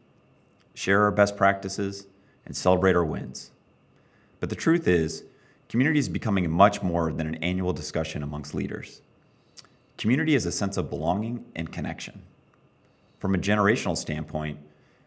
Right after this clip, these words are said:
our younger employees are expecting a sense of belonging in the workplace.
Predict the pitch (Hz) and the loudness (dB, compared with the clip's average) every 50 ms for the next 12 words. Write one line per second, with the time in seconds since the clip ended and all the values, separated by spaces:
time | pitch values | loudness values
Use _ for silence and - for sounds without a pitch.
0 | _ - 85 90 90 107 131 156 160 120 92 78 - 90 90 90 87 - - - | _ -4 0 2 4 4 4 4 2 2 2 2 4 4 4 4 4 2 0 0
1 | 85 82 78 - - - - - - 101 104 104 - - - - - - - - | 0 0 0 -2 -6 -10 -6 2 4 4 4 4 0 -6 -8 -8 -10 -12 -14 -14
2 | - - - 85 82 - 82 73 76 85 82 80 82 90 98 95 92 95 92 85 | -10 -6 -6 -6 -6 -6 -8 -4 -2 -2 0 0 0 0 -2 -2 -2 -2 -4 -4
3 | 76 80 78 - - - - - - - - - - | -4 -6 -6 -8 -10 -12 -14 -14 -14 -14 -16 -18 -18